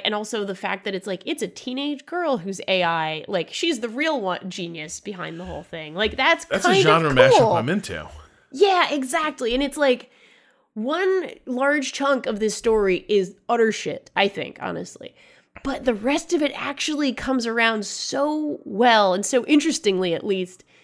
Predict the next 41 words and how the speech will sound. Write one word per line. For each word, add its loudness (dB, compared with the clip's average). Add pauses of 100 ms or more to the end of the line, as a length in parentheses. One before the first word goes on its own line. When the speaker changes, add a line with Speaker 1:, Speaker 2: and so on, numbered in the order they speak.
(120)
Speaker 1:
that -4
is -4
making 2
up 0
for -4
the, -4 (200)
you 0
know, 4
there's, 0
there's 0
a 4
Speaker 2:
Yeah. 2
Speaker 1:
little 0 (160)
loose 0
in -4
the 0
caboose 0
or -2
whatever, 2
but, 2
like, 2
the 6
rest 4
of 0
it's 0
<laughs> 0
actually 2
really 2
working 0
for -6
me. -10 (240)
The -2
rest 4
of -6
the -4
train 0
is -2
actually -2
chugging -2
along. -2
Speaker 2:
Yeah. -6